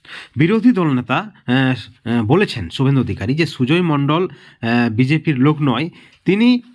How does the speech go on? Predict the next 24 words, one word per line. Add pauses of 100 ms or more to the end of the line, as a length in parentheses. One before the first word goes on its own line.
(280)
তৃণমূলে
যোগ
দেওয়ার (160)
আগে (420)
মেসেজ
করেছিলেন
শুভেন্দু
অধিকারীকে, (320)
কিন্তু
সেই (340)
মেসেজ
তিনি
প্রকাশ্যে
আনতে
পারছে
না, (300)
যেহেতু
গোপনীয়তা (240)
রয়েছে। (580)
এবং
তিনি
নাকি (120)
জানিয়েছেন
যে